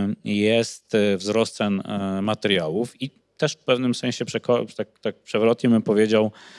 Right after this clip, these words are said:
e, nie sam wzrost cen materiałów jest jakby problemem, tylko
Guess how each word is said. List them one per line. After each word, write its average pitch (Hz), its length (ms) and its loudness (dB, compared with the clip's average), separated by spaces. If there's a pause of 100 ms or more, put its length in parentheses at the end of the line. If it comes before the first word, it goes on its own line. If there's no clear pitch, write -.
(240)
e, 101 280 -2 (320)
nie 117 140 2
sam 135 220 0
wzrost 123 400 0
cen 82 340 -4
materiałów 92 600 -4
jest 92 140 -6
jakby 92 200 -6
problemem, 101 480 -4
tylko 98 380 -2